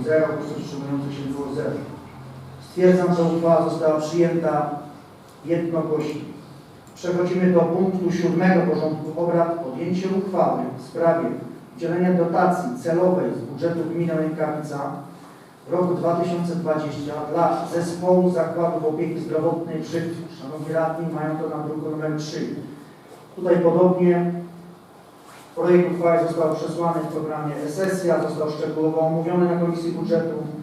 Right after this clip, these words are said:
Jeżeli ktoś nie wie, y, proszę bardzo zadawać pytania. Kto z radnych ma pytania jakieś, bardzo proszę.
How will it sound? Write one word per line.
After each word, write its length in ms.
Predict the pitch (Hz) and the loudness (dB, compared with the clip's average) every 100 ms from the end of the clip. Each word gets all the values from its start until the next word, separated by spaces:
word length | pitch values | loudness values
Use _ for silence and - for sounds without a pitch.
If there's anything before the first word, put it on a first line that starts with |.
| - - | -14 -16
Jeżeli 300 | 131 151 151 | -12 -8 -8
ktoś 240 | 156 156 156 - - - - | -4 -4 -4 -8 -14 -18 -8
nie 160 | 170 175 | -2 0
wie, 200 | 170 165 | 2 2
y, 80 | 165 160 - - - - - - 143 135 135 135 - - - - | 0 -4 -10 -14 -18 -20 -20 -18 -14 -12 -12 -12 -14 -16 -16 -6
proszę 280 | 175 175 | -2 0
bardzo 540 | 165 156 151 151 147 147 147 147 | 2 0 0 -4 -4 -6 -8 -10
zadawać 320 | 143 143 143 | -8 -6 -6
pytania. 300 | 143 - 277 | -6 -6 -6
Kto 100 | - | -6
z 80 | 156 | -6
radnych 280 | 151 - 139 | -6 -6 -6
ma 60 | |
pytania 440 | - 123 - 147 143 147 | -4 -4 -6 -8 -6 -6
jakieś, 160 | 131 | -6
bardzo 220 | 139 135 120 | -6 -6 -6
proszę. 320 | 127 127 | -8 -8